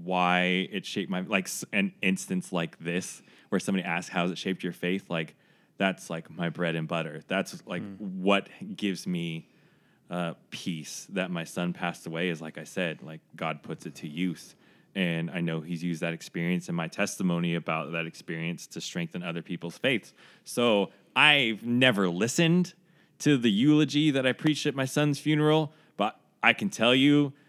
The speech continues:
Speaker 1: that it's, like, top three favorite things I've ever preached. And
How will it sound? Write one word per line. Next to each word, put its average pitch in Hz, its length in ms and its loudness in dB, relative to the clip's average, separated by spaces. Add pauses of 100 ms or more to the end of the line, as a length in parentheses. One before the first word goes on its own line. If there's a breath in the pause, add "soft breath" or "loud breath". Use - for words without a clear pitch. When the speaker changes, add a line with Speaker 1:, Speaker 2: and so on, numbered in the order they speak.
(200 soft breath)
Speaker 1:
that 104 260 2
it's, 110 220 -4
like, 95 260 0
top 120 320 2
three 113 440 -2
favorite 107 420 0
things 113 340 0
I've 95 200 -2
ever 101 260 2
preached. - 500 -6 (400 soft breath)
And 98 380 4